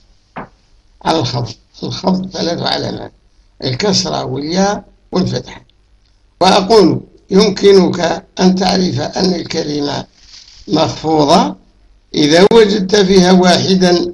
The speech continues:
من ثلاثة أشياء. الأول الكسرة، وهي الأصل، هي الأصل في الخفض،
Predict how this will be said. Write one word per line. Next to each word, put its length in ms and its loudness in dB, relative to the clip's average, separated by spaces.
من 180 0
ثلاثة 840 -2
أشياء. 400 -8
الأول 840 2
الكسرة، 500 -4
وهي 340 2
الأصل، 460 -2
هي 140 -2
الأصل 500 -6
في 60 -4
الخفض، 360 -10